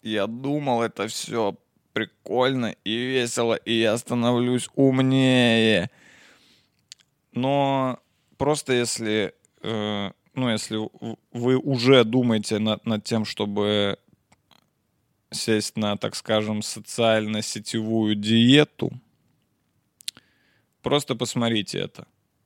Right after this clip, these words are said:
Американская либеральная хуйня, но там есть, ну, какие-то,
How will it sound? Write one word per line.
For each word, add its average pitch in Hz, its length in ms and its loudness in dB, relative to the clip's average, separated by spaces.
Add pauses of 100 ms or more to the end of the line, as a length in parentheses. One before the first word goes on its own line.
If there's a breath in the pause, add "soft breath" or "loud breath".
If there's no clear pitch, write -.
(960)
Американская 147 720 2
либеральная 127 640 2
хуйня, 117 580 -2
но 131 500 0
там 135 180 4
есть, 147 340 0
ну, 151 260 -2
какие-то, 107 800 -2